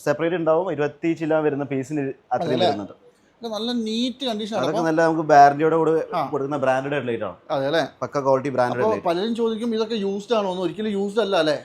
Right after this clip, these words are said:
Speaker 1: യൂസ്ഡ് നമുക്ക് വേറെ ഉണ്ട്.
Speaker 2: വേറെ
Speaker 1: യൂസ്ഡ്
Speaker 2: ഉണ്ട്,
Speaker 1: ആകുമ്പോ,
Speaker 2: അതെ.
Speaker 1: യൂസ്ഡ് ആകുമ്പോ അതിന്റെ പ്രൈസ് ഡിഫറൻസ് വരും, അത് വേറെയും
Speaker 2: അതെ.
Speaker 1: തരാം. ഇത് നമ്മൾ
Speaker 2: പിന്നെ
Speaker 1: പുതിയതാണ് കാണിക്കുന്നത് ഇപ്പൊ ഈ
Speaker 2: ഈ
Speaker 1: വീഡിയോയിൽ.
Speaker 2: സ്പോയിലേഴ്സ് ഒക്കെ നമ്മൾ ആദ്യമായിട്ടാണ് കാണിക്കുന്നത് അല്ലേ?
Speaker 1: സ്പോയിലേഴ്സ് അതെ, കുറച്ച് ആ, ആ,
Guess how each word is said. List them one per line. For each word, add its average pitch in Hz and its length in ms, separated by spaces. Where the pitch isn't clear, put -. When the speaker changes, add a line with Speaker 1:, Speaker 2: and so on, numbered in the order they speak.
Speaker 1:
യൂസ്ഡ് 160 280
നമുക്ക് 202 160
വേറെ 202 220
ഉണ്ട്. 196 140
Speaker 2:
വേറെ 196 120
Speaker 1:
യൂസ്ഡ് 247 160
Speaker 2:
ഉണ്ട്, 262 100
Speaker 1:
ആകുമ്പോ, 226 160
Speaker 2:
അതെ. 262 100
Speaker 1:
യൂസ്ഡ് 143 180
ആകുമ്പോ 175 180
അതിന്റെ 180 160
പ്രൈസ് 165 220
ഡിഫറൻസ് 170 280
വരും, 165 200
അത് 147 80
വേറെയും 147 220
Speaker 2:
അതെ. 147 80
Speaker 1:
തരാം. 143 200
ഇത് 123 80
നമ്മൾ 147 160
Speaker 2:
പിന്നെ 165 160
Speaker 1:
പുതിയതാണ് 156 280
കാണിക്കുന്നത് 131 320
ഇപ്പൊ 127 100
ഈ - 20
Speaker 2:
ഈ 120 40
Speaker 1:
വീഡിയോയിൽ. 110 240
Speaker 2:
സ്പോയിലേഴ്സ് 277 460
ഒക്കെ 262 100
നമ്മൾ 226 160
ആദ്യമായിട്ടാണ് 180 320
കാണിക്കുന്നത് 143 320
അല്ലേ? 135 160
Speaker 1:
സ്പോയിലേഴ്സ് 156 400
അതെ, 156 200
കുറച്ച് 147 260
ആ, 147 120
ആ, 139 360